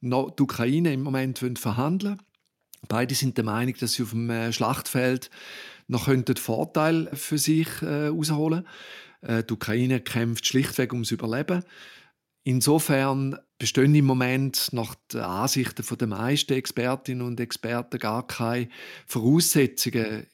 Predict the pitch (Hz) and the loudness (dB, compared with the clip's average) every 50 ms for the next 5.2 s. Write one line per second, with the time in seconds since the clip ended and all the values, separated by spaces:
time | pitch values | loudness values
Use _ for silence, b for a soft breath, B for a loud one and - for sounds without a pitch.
0 | - - 135 135 123 113 - 107 127 120 123 123 123 120 - - 120 120 123 120 | -16 -10 -6 -4 -4 -4 -2 0 0 2 2 2 0 0 0 2 2 2 2 -2
1 | 120 - 120 117 113 110 113 - - 110 110 107 - 117 107 117 127 127 127 117 | -2 -2 0 0 0 0 -2 -4 -4 -6 -6 -4 -4 -2 0 0 0 0 0 0
2 | 107 117 113 117 131 165 170 175 151 131 123 110 B B B B B B B B | 0 0 0 0 0 0 2 2 2 2 2 0 B B B B B B B B
3 | 120 113 - 143 139 - - 151 131 139 135 123 - - 127 123 110 - 135 139 | -6 0 4 4 4 6 4 4 4 6 4 4 2 2 0 0 0 2 2 4
4 | 135 135 - - - 135 127 117 113 117 110 117 120 131 131 127 - 131 123 - | 4 4 2 2 -2 -2 -2 -2 -2 -2 0 2 2 2 2 0 -2 -2 0 0
5 | 127 120 110 | 0 0 0